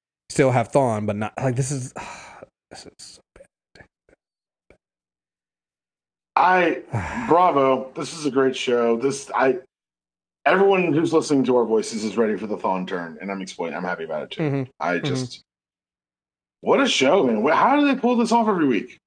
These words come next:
Speaker 1: I don't know, man. I, I just, again, I, I love it every week. So, so good, so good. Um,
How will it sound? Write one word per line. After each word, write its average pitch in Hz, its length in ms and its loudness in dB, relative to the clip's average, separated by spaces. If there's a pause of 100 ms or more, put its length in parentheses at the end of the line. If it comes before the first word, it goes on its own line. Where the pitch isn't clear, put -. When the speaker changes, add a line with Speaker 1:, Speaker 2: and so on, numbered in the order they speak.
Speaker 1:
I 117 100 0
don't 95 140 -6
know, 90 200 -8 (140)
man. 98 460 -8
I, 123 120 -4 (140)
I 113 100 -4
just, 117 440 -6 (800)
again, 110 520 -2
I, 131 120 2
I 127 300 0
love 123 280 0
it 113 60 -2
every 104 180 -4
week. 90 260 -10 (140)
So, 87 380 -8 (1160)
so - 180 -12
good, 80 260 -18 (100)
so - 140 -14
good. 78 220 -16 (580)
Um, 180 840 2